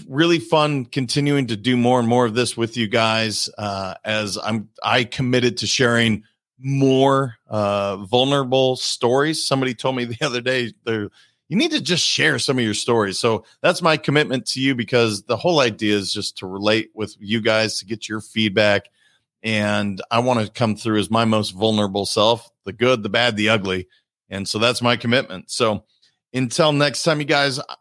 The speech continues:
remember, your mindset matters. I appreciate you all. Oh, the greatest gift you can give is to share this. Share this with people that could, uh, really gain from it.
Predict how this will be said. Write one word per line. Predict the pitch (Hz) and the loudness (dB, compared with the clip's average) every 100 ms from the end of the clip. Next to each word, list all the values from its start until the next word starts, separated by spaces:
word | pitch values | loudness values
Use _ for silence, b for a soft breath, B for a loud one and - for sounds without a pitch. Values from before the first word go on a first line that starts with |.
| - | -8
remember, | 131 139 147 135 | -4 0 0 0
your | 131 | -2
mindset | 127 135 139 - 120 | 0 0 0 -2 -2
matters. | 127 127 113 | 0 -2 -2
I | 107 | -4
appreciate | 101 143 127 147 123 | -4 -6 -4 -4 -2
you | 143 | 0
all. | 131 - | 2 2
Oh, | 175 120 - _ _ _ _ - | 2 2 -4 _ _ _ _ -8
the | 117 | -4
greatest | 117 147 156 - | 2 4 2 0
gift | 147 127 131 | 0 0 -2
you | 120 | -4
can | 139 131 127 - | -4 -4 -6 -14
give | - 120 107 98 - _ | -2 0 0 -6 -14 _
is | 117 110 104 - | -2 -2 -2 -6
to | 113 | -6
share | 101 - 113 107 | -4 0 0 2
this. | 90 92 - - | -2 -6 -8 -14
Share | - - 135 | -4 2 2
this | 135 123 | 2 -2
with | 123 107 | -6 -4
people | 131 113 127 113 b b _ | -4 2 2 2 b b _
that | 113 110 | 0 2
could, | 123 113 107 95 110 | 2 2 2 0 2
uh, | 104 104 104 - - _ _ 110 | 4 4 2 -2 -10 _ _ -14
really | 117 123 123 120 110 98 _ _ | -2 0 2 2 2 -2 _ _
gain | 110 127 | -2 -2
from | 117 156 | -2 -2
it. | 190 | -2